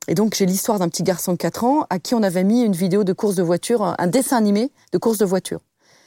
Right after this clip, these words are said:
YouTube, avec son algorithme, a proposé après une vraie course de voiture. Puis la vidéo d'après, c'était un clip de rap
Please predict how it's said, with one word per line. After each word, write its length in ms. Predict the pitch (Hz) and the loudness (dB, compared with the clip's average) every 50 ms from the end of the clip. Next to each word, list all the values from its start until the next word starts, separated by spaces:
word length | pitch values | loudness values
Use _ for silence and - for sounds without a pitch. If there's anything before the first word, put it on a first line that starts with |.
| _ _ _ _ - | _ _ _ _ -2
YouTube, 480 | 170 175 262 233 - - 262 247 170 170 - - | 2 2 2 2 2 2 2 2 2 2 0 0
avec 200 | 190 175 190 - | 0 0 0 0
son 160 | - 196 185 | 0 2 2
algorithme, 500 | 175 175 165 180 180 180 254 302 - - - | 2 2 2 2 2 2 0 0 -2 -2 -4
a 80 | 196 | -4
proposé 400 | - - 233 - 220 196 190 190 | -2 -2 -2 0 0 0 2 0
après 400 | 175 175 - - 247 262 320 - - | 0 0 -2 0 2 2 2 2 0
une 140 | 202 196 208 | 0 0 2
vraie 160 | 190 240 240 | 2 0 2
course 200 | - 262 240 208 | 2 0 0 2
de 60 | 220 | 0
voiture. 340 | 190 208 202 - - - - _ _ _ _ _ _ _ _ _ _ _ _ _ _ _ _ _ _ _ | 0 0 -2 -2 -4 -10 -12 _ _ _ _ _ _ _ _ _ _ _ _ _ _ _ _ _ _ _
Puis 160 | - - 226 | -2 0 2
la 100 | 196 214 | 4 4
vidéo 360 | 214 202 262 233 226 240 226 214 | 4 4 2 4 4 4 4 4
d'après, 460 | 196 196 - - - 226 240 320 403 - _ _ _ _ | 2 0 0 0 0 0 0 0 0 -4 _ _ _ _
c'était 360 | - - - 233 208 - 226 190 | -10 -4 -2 -2 0 2 2 2
un 120 | 165 175 | 0 0
clip 200 | - - 285 226 | -2 0 0 2
de 100 | 196 233 | 2 2
rap 300 | 220 196 208 254 294 | 2 4 2 2 0